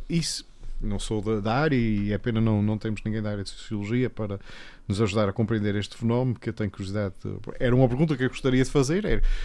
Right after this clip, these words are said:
eh, se, eh, alguma da legislação que temos em vigor em Portugal, como por exemplo a de descriminalização dos consumos,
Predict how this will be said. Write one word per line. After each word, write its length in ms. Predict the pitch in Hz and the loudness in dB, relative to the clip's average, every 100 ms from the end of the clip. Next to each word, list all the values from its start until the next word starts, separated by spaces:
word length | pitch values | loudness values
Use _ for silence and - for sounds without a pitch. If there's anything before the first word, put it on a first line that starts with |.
| - - - | -2 -6 0
eh, 220 | 139 131 - | 4 4 2
se, 640 | - - - 214 165 107 - | 0 0 4 6 6 2 -2
eh, 540 | 113 107 107 104 - | -2 0 -4 -6 -6
alguma 540 | - 123 120 185 202 160 | 2 2 4 6 6 6
da 120 | 135 | 6
legislação 760 | 123 117 180 160 147 147 127 110 - | 4 2 0 0 -2 -2 -2 -4 -10
que 80 | - | -8
temos 280 | - 160 147 | -4 -2 0
em 60 | 151 | -2
vigor 260 | 131 156 | 0 0
em 80 | 175 | -2
Portugal, 380 | 147 - 107 92 | -2 -6 -6 -8
como 180 | - 117 | -8 -8
por 180 | 113 127 | -2 -2
exemplo 340 | 117 135 127 107 | 0 -2 -2 -4
a 180 | 101 | -4
de 60 | 101 | -4
descriminalização 920 | 95 - 113 120 117 117 110 110 143 147 | -6 -6 -4 -2 -2 -2 -4 -6 -4 -6
dos 140 | 127 | -6
consumos, 640 | - 131 - 110 95 87 | -8 -8 -6 -6 -6 -10